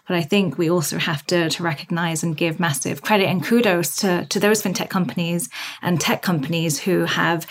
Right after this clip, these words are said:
tangibly tried to remove people from the situation by chartering planes and things like that. Like, um, the founder of fintech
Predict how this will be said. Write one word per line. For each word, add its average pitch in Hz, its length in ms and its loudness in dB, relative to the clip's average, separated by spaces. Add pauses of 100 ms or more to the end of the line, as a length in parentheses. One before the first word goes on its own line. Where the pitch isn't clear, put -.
(180)
tangibly 202 720 4
tried 185 360 0
to 185 360 2
remove 190 440 6
people - 300 0
from 185 180 -4
the - 60 -2
situation 180 640 0
by 175 140 2
chartering 170 520 0
planes 233 400 2
and 165 140 -4
things - 200 0
like 247 200 -2
that. 214 320 2 (400)
Like, 180 340 2 (300)
um, 175 320 2
the - 60 -2
founder 220 360 6
of - 60 2
fintech 196 640 2